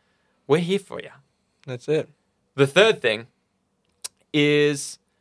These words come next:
Speaker 1: we found as we're very casual gamers. We've turned it up a little bit in twenty twenty. We've gone a little bit harder into the hobby.
Speaker 2: Yeah, yep.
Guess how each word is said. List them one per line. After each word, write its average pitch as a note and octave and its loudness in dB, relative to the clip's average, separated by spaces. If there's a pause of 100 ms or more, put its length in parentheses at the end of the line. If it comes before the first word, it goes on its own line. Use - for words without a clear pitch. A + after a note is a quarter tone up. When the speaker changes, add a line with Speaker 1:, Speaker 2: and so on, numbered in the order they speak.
(440)
Speaker 1:
we G#3+ 0
found F3 0 (460)
as C3+ 2
we're C#3+ 4
very F3+ 2 (200)
casual B2+ -2 (240)
gamers. A2 -8 (880)
We've - -4
turned A3 2
it F#3+ 2
up F3+ 2
a F3+ -4
little E3+ 0
bit D#3 -2
in D3+ -16
twenty D#3 0
twenty. D#3 -4 (400)
We've C#3 -20
gone G3+ 6
a G#3 2
little E3 2
bit A#2+ -2
harder A#2+ 2
into A#2 -10
the G#2+ -6
hobby. A2+ -2
Speaker 2:
Yeah, C3+ 4
yep. B2+ -2